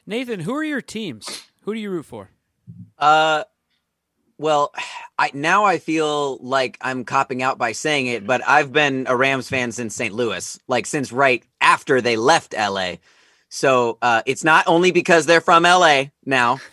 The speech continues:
Speaker 1: <laughs>
Speaker 2: Now they've just come back to where they were supposed to be the entire time that
Speaker 1: Why
Speaker 2: I was
Speaker 1: the
Speaker 2: a fan of
Speaker 1: Rams?
Speaker 2: them.
Speaker 1: Why?
Speaker 2: I, I think, well, so I was pretty, I'm, I'm the youngest of three boys. And so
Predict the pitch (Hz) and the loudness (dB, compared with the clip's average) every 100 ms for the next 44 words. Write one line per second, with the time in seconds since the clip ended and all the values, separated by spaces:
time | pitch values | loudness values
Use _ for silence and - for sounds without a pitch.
0 | 214 175 - 143 165 160 165 131 156 170 | -18 -12 -4 2 4 4 2 2 0 0
1 | 156 151 156 147 147 143 143 135 143 - | 2 2 2 2 2 4 2 0 -4 0
2 | 170 170 139 135 123 127 127 135 139 127 | 0 0 -4 -4 -2 -4 -2 2 2 2
3 | 131 127 120 123 262 254 208 226 247 - | -2 -4 -2 0 0 0 -4 -4 -4 -8
4 | 104 104 - 139 220 123 _ _ _ _ | -10 -14 -12 -10 -10 -12 _ _ _ _
5 | _ _ _ _ _ _ _ - 214 175 | _ _ _ _ _ _ _ -8 -6 -6
6 | - 190 208 254 - 202 202 185 - 214 | 0 2 2 -2 -4 2 2 2 0 2
7 | 196 - 151 226 254 240 185 - _ _ | 2 2 2 2 0 -2 -4 -8 _ _
8 | - - 214 220 214 196 160 147 160 208 | -14 -6 -4 -4 -6 -2 -2 2 2 2
9 | 202 180 170 170 170 - 151 123 120 113 | 4 4 4 -2 -4 -6 -6 -4 -4 -4
10 | 110 - _ _ _ _ - 143 143 - | -8 -14 _ _ _ _ -6 -4 -4 -2
11 | 156 143 139 | 2 4 2